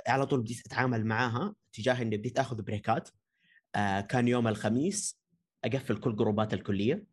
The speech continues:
كل الجروبات أعطيها ميوت، وأجلس أنا مع نفسي طول اليوم هذاك، أنا ونفسي، يا إما أطلع مع العيال،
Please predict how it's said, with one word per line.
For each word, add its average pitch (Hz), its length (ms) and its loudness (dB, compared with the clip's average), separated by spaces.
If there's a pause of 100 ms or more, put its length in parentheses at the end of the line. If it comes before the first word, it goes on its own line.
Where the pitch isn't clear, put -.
(520)
كل 135 140 2
الجروبات 117 460 2
أعطيها - 260 -4
ميوت، 123 340 -2 (880)
وأجلس 117 560 0
أنا 123 140 4
مع 104 160 0
نفسي 135 480 -2 (300)
طول 143 180 4
اليوم 107 280 0
هذاك، 90 400 -10 (920)
أنا 131 140 2
ونفسي، 113 340 -4
يا 110 140 0
إما 113 200 0
أطلع 107 260 -2
مع 98 120 -4
العيال، 120 420 -2